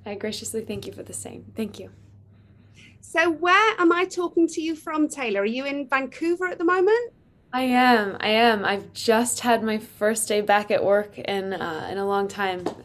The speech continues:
Speaker 1: uh, shooting season three. So I'm very, very excited. And where are you? Where are you coming from?
Speaker 2: I'm, uh, dialing in live from, uh, from London, from the U K.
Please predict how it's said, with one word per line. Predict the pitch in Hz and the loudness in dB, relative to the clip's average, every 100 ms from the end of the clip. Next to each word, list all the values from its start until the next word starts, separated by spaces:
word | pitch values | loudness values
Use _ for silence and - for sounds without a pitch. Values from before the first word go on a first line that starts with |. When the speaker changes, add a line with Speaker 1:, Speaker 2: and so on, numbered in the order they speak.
| - | -6
Speaker 1:
uh, | 185 185 | -2 -2
shooting | 180 - 202 | -2 -6 -6
season | 196 196 175 | -6 -8 -8
three. | - 180 - | -6 -6 -6
So | - - | -8 -8
I'm | - 104 | -10 -14
very, | - 185 180 | -8 -4 -4
very | 180 165 160 | -4 -8 -12
excited. | - - - - | -12 -12 -10 -8
And | - | 0
where | 247 262 | 2 4
are | |
you? | 294 359 320 - - | 6 6 4 -6 -2
Where | 226 | 2
are | |
you | 269 294 | 4 2
coming | 294 220 196 | 0 -6 -8
from? | - 175 180 _ _ _ - | -10 -12 -12 _ _ _ 2
Speaker 2:
I'm, | 254 277 302 294 - | 4 6 4 2 2
uh, | 254 254 | 2 2
dialing | 220 269 294 285 285 | 2 2 2 0 -4
in | 277 277 254 - | -4 -4 -6 -6
live | 233 262 277 262 226 214 _ | 2 4 6 4 0 -2 _
from, | _ - 262 247 247 240 220 - | _ -4 0 2 0 -2 -6 -4
uh, | 226 233 | -2 -2
from | 226 277 254 | -2 -6 -2
London, | 240 269 302 285 196 190 | 0 0 0 0 -2 -4
from | 226 | -4
the | 233 | -4
U | 240 240 | -4 -6
K. | 254 262 277 196 | -4 -2 0 -4